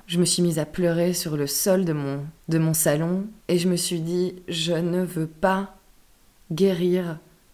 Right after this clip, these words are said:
avec des crèmes qui sentent le pétrole, ça n'a pas de sens. Ça n'a pas de sens. Si un corps humain peut nous rendre malades, un corps humain peut nous guérir. »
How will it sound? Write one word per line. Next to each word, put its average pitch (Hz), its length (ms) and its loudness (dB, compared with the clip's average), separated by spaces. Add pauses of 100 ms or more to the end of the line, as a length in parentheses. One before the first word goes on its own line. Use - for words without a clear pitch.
(160)
avec 165 300 0
des 160 140 0
crèmes 208 460 2
qui - 140 -6
sentent 190 320 0
le 170 80 0
pétrole, 196 480 0
ça 175 160 0
n'a 165 140 2
pas 165 160 -2
de 165 60 -6
sens. 196 520 -2 (880)
Ça - 160 2
n'a 180 120 2
pas 175 140 -2
de 175 80 -6
sens. 208 240 0
Si - 240 0
un 160 80 2
corps 190 300 2
humain 190 360 2
peut 175 160 -4
nous 175 140 2
rendre 170 300 -2
malades, 165 600 0 (380)
un 175 120 0
corps 175 340 2
humain 170 460 0
peut 175 120 0
nous 170 140 0
guérir. » 143 500 -4